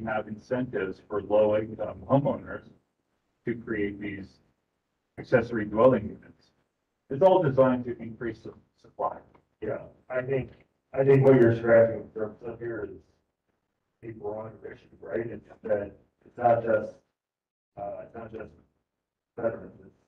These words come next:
Speaker 2: everybody. California, that's the housing emergency, and so are other places. And if there's a way to, to look at this issue from a broader standpoint, I mean, we're in the crisis of all the things that we still have, housing, healthcare, elder care, child care.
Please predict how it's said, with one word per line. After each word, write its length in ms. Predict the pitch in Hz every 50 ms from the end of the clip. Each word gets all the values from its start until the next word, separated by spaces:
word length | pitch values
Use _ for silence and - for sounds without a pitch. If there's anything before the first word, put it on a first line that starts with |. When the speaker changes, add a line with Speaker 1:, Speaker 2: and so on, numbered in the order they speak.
| _ -
Speaker 2:
everybody. 460 | 104 - _ _ - - 90 87 85 - _ _
California, 520 | - 107 107 107 107 107 107 104 98 98 95 98 - _ _ _
that's 180 | 101 98 - _
the 60 | - -
housing 340 | 98 98 98 98 _ - _
emergency, 500 | _ 101 98 95 98 _ _ 117 - 101
and 100 | - - _ _ _ _ _
so 80 | 104 104
are 120 | 101 98
other 140 | 95 95 95
places. 300 | - - 87 - _ _ _ _ _ _ _ _ _ _ _ _ _ _ _ _
And 360 | - 104 104 101 98 98 -
if 80 | - -
there's 220 | 113 110 110 107
a 60 | 110 101
way 280 | 104 104 104 101 101
to, 300 | 101 95 92 90 90 87 - _ _ _ _ _ _ _ _ _ _ _ _ _ _
to 60 | 110 113
look 300 | 110 120 123 127 123 117
at 120 | 110 107
this 180 | 110 104 104 107
issue 300 | 104 101 - 98 101 - - _
from 180 | - - - _ _ _ _ _ _ _ _ _ _ _
a 100 | - 196 196 - 196 _ _ -
broader 400 | 104 104 104 104 104 95 95 -
standpoint, 500 | - 104 101 101 98 - - - - - - 90
I 60 | 90
mean, 160 | 90 90 - - _ _ _ _
we're 180 | 101 101 104
in 60 | 101 98
the 60 | -
crisis 340 | _ 98 95 98 - - - - 101
of 60 | 92
all 200 | 92 95 98 95 95
the 140 | 98 - 92
things 140 | 90 90 92
that 120 | 95 90 - 90
we 60 | 87 85 _
still 160 | _ 87 90 90 92
have, 120 | 90 - - _ _ -
housing, 280 | - - - - - - - -
healthcare, 380 | - - _ - - - -
elder 240 | - - - 90 - _
care, 120 | - 82 - _ -
child 180 | - - - - _ _
care. 160 | - -